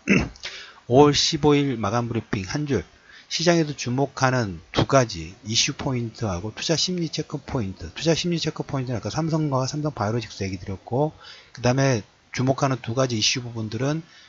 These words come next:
어, 삼 퍼센트라는 부분하고 에루살렘, 중동 지역이 시끄러워지면 시끄러워질수록, 어, 반대 급보는 이쪽 아시아 쪽, 우리 쪽에 영향 부분들이 긍정적인 영향을 줄 수 있다는 얘기를 좀 드렸죠. 그리고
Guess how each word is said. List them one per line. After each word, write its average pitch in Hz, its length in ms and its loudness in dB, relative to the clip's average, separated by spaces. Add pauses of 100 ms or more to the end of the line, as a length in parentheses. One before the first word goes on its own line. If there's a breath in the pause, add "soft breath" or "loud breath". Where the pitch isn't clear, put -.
(160 loud breath)
어, 95 180 -4
삼 180 200 0
퍼센트라는 139 600 2
부분하고 101 640 -6
에루살렘, 117 500 0
중동 135 520 0
지역이 123 260 0
시끄러워지면 147 540 -2
시끄러워질수록, 131 840 0 (540 loud breath)
어, 107 260 0
반대 139 480 4
급보는 131 680 0
이쪽 107 420 -4
아시아 107 260 2
쪽, 107 240 -4
우리 131 880 0
쪽에 117 300 0
영향 113 260 -2
부분들이 107 420 -6
긍정적인 127 540 -2
영향을 107 300 -2
줄 95 120 -6
수 - 140 -6
있다는 110 400 -2
얘기를 98 220 -8
좀 98 160 -10
드렸죠. 107 640 -6
그리고 143 420 6